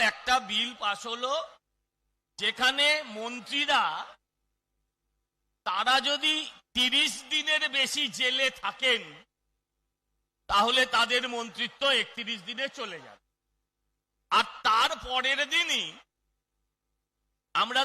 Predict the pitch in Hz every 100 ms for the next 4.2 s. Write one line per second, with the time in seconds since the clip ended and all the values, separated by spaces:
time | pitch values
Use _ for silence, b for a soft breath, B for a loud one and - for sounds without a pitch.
0 | 254 254 277 285 247 233 247 240 277 233
1 | 262 208 202 - _ _ _ _ 262 262
2 | 262 170 240 269 302 330 311 285 277 294
3 | 294 254 226 240 247 226 214 202 - -
4 | 226 214